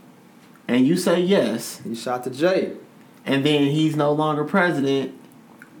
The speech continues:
Speaker 1: And then they ask, "Yeah, by the way, remember when President Trump?" And you say, "No, I have no recollection of that."
Speaker 2: Oh.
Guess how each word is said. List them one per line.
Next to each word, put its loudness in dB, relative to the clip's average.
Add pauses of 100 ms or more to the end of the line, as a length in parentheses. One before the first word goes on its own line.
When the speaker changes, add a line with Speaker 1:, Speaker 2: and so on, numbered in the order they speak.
(100)
Speaker 1:
And 0
then 2
they 2
ask, 0 (1080)
"Yeah, 2
by 2
the 0
way, 2 (800)
remember 4
when 4
President 4
Trump?" 2 (680)
And 0
you 4
say, 2
"No, 2
I 2
have 2
no 0
recollection 0
of -2
that." -6 (500)
Speaker 2:
Oh. -2